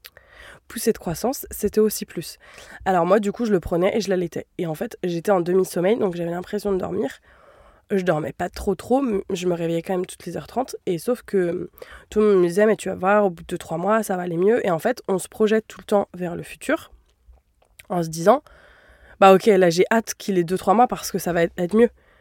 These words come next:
Mais du coup, euh, les deux, trois mois arrivaient et en fait, c'était pas mieux. Et donc, on est tout, enfin, en fait, moi, j'étais tout le temps en mode, « Bah, j'ai hâte qu'il soit un peu plus grand pour pouvoir dormir. » Mais d-, en fait, plus il grandissait, enfin, ça changeait rien.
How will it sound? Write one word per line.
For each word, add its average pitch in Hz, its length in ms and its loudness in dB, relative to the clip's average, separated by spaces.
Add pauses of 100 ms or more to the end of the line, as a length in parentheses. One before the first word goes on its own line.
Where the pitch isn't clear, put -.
(400)
Mais 175 140 2
du 165 160 -6
coup, 226 300 2
euh, 156 580 2
les 175 160 -2
deux, 175 100 -4
trois - 200 0
mois 185 140 4
arrivaient 170 440 2
et 170 60 4
en 151 80 0
fait, - 260 -6
c'était - 260 -6
pas 180 140 0
mieux. 233 140 4 (340)
Et 180 80 4
donc, 180 160 2
on 185 80 4
est 170 80 4
tout, - 180 -6
enfin, 165 300 0
en 175 60 -2
fait, 208 180 -2
moi, 190 140 2
j'étais 175 240 -4
tout 190 80 -8
le 190 40 -6
temps 220 140 2
en 196 60 4
mode, « 196 260 2
Bah, 165 220 -2
j'ai 180 240 0
hâte 233 160 -2
qu'il - 160 -14
soit 190 120 2
un 175 80 4
peu 175 120 -6
plus - 140 -4
grand 208 160 2
pour - 180 -12
pouvoir 180 240 -2
dormir. » 208 280 2 (440)
Mais 175 140 2
d-, 165 200 -10 (140)
en 175 80 0
fait, 202 120 0 (120)
plus - 180 -4
il 214 60 2
grandissait, 180 420 0 (580)
enfin, 180 520 -6 (380)
ça - 200 -10
changeait 170 300 -4
rien. 220 240 0